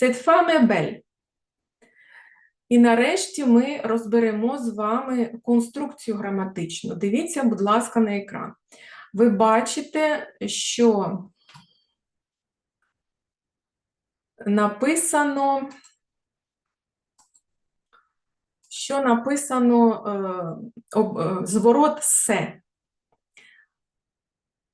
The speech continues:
Е, е, си, апостроф, е, с, ти.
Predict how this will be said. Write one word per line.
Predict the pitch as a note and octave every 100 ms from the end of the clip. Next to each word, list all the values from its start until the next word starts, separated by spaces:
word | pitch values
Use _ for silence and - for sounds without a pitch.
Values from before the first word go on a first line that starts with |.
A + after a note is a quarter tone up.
| _ _ _ _ _ _ _ _ _ _ _ _
Е, | G3 G3 F3+ G3 _ _ G#3+
е, | A#3 A#3
си, | A#3 - A#3+ A#3+ C#4 -
апостроф, | A3+ - A3 G3 - B3+ D4+ - A#3
е, | A#3 A3+
с, | - -
ти. | - G3 E3+